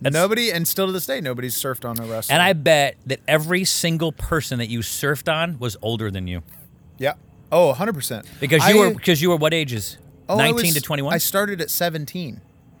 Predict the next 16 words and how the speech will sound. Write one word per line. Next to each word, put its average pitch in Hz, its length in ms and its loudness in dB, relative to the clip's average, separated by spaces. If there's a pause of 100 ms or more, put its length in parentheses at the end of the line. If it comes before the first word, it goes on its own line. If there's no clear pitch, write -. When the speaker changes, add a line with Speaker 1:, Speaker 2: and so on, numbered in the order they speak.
(240)
Speaker 1:
You 196 120 0
were 208 80 4
seventeen 196 600 2
to 151 120 -2
nineteen, 151 520 2
that's 151 260 0
it? 277 200 0 (120)
Speaker 2:
Seventeen 190 560 0
to 147 80 -8
twenty 151 520 -12
is 104 160 -12
when 113 60 -8
Speaker 1:
Twenty, 139 200 4
Speaker 2:
I 117 40 0
Speaker 1:
okay. 107 100 -4
Speaker 2:
wrestled, 98 220 -2